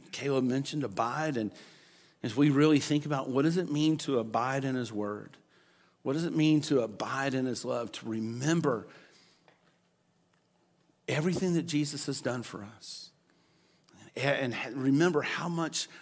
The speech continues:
our Father loves us. And if we ever question, "Does God really love me?"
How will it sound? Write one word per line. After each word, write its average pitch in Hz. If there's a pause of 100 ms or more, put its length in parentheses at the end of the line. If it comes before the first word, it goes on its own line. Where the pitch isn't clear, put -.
(120)
our 165
Father 156
loves 135
us. 113
And 147
if 131
we 139
ever 175
question, 165 (260)
"Does 135
God 160
really 175
love 131
me?" 120